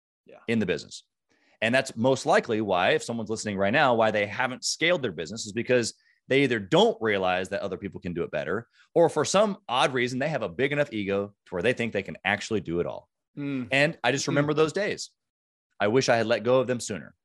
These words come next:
Speaker 2: Okay. The humility of knowing that if I can raise up other people,
Speaker 1: Yeah.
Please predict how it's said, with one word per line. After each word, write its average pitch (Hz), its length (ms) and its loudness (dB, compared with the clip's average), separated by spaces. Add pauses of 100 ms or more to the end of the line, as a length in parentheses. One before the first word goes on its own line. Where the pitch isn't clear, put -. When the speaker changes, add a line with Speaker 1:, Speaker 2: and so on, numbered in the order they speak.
(120)
Speaker 2:
Okay. 107 280 0 (460)
The 113 60 0
humility 139 480 4
of 123 80 4
knowing 110 420 0
that 87 240 -4
if - 120 -12
I 135 120 2
can 117 360 -4
raise 123 320 2
up 123 220 2
other 107 240 -2
people, - 420 -10 (440)
Speaker 1:
Yeah. - 80 -16